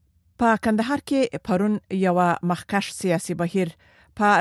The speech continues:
راروانو انتخاباتو کې د جمهور رئیس اشرف غني له ټاکل کېدو څخه خپل ملاتړ اعلان کړی دی. دا د جنوبي حوزې په کچه په سیاسي ډګر کې یو نوی اقدام دی. عزیز الله پوپل په دې باره کې له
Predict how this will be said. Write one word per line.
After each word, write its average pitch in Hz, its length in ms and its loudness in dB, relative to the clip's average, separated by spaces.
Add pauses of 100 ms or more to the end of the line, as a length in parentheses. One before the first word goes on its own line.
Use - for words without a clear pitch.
راروانو 226 480 2
انتخاباتو 190 600 -2
کې 190 340 0
د 175 220 0
جمهور 190 380 -2
رئیس 233 300 -2
اشرف 175 400 -8
غني 175 240 0 (140)
له 160 160 -2
ټاکل 160 360 -6
کېدو 165 360 -4
څخه 220 340 -6
خپل 170 260 -4
ملاتړ 170 400 -4 (540)
اعلان 220 260 -2
کړی - 240 -8
دی. 135 80 -12 (760)
دا 185 180 -2
د 160 140 -4
جنوبي 175 320 -2
حوزې 180 340 -2
په - 120 -10
کچه 196 280 -2 (340)
په 202 180 0
سیاسي 220 380 0
ډګر 190 240 0 (100)
کې 180 600 -4
یو 180 100 2 (180)
نوی 226 320 0
اقدام 147 400 -6
دی. 139 80 -10 (560)
عزیز 156 260 -6
الله 160 240 -4
پوپل 196 340 -4 (340)
په 185 120 -4
دې 180 140 -2
باره 170 140 0
کې - 160 -8
له 165 60 -6